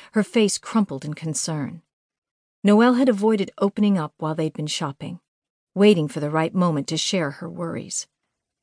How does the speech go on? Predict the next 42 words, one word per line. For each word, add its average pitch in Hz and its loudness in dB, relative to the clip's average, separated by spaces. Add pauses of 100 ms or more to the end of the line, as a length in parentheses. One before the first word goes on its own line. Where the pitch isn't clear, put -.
(120)
But 202 2
there 226 4
was 226 2
a 233 2
part 269 0
of 202 -2
her 170 -2
that 185 -2
just - -2
wanted 233 2
to - -8
close 208 -2
her 220 -2
eyes 160 -4
and 160 -4
sink 214 0
down 175 2
into 180 0
the - -6
chair 151 -4 (340)
with 190 0
her 202 -2
coffee 151 0 (120)
and 156 0
her 151 -2
best 147 0
friend 156 0
first. - -4 (1600)
"Noelle?" 262 6 (640)
the 160 -2
barista 156 -2
called, - -14 (500)
waving 208 6
two 254 2
paper 220 -2
cups - -8 (280)
decorated 165 2
with - -10
little 196 0
dancing 180 -2
Christmas 165 -4
trees 143 -10